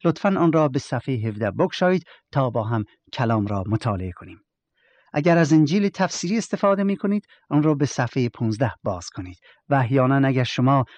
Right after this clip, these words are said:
از دانش داشتن کلام خدا به زبان فارسی محرومید، منتها اشتیاق روحانی برای دریافت آن دارید، ما ازتون دعوت می‌کنیم که حتماً با ما تماس بگیرید تا به عنوان هدیه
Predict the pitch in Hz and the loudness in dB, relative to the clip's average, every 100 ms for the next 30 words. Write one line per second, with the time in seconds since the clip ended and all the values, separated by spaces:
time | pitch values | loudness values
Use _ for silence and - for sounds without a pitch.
0 | _ 131 120 123 131 123 110 - 147 131 | _ -4 0 2 2 2 -2 -2 0 0
1 | - 156 156 143 - 131 139 131 117 123 | 0 2 2 2 0 0 2 0 -2 -2
2 | 127 120 117 117 117 180 170 - 120 - | -2 -2 -2 0 2 0 0 -2 -4 -4
3 | 127 117 - 160 170 143 - - - - | -4 -4 -4 0 2 2 -2 -20 -16 2
4 | 160 - 151 170 151 _ _ 170 - - | 2 2 0 0 0 _ _ -4 -4 0
5 | 180 226 214 208 170 175 131 147 143 139 | 4 4 2 -2 -2 -6 -2 0 2 0
6 | - _ - 139 143 131 127 135 123 - | -2 _ 0 2 2 2 2 2 0 0
7 | 156 160 120 127 120 _ _ 127 120 120 | 0 0 -2 -4 -6 _ _ -4 -2 -4
8 | 117 117 110 110 143 - 156 165 160 131 | -6 -4 -2 0 0 -2 -2 -2 0 -2
9 | 107 - 110 101 113 104 101 - 120 180 | -6 -2 -4 0 0 0 -4 -4 0 0
10 | - 220 214 220 _ - _ - 120 120 | 0 -2 0 -2 _ -20 _ -2 -2 -2
11 | 117 113 117 160 165 143 123 104 107 | -2 -2 0 2 2 2 -2 -2 -4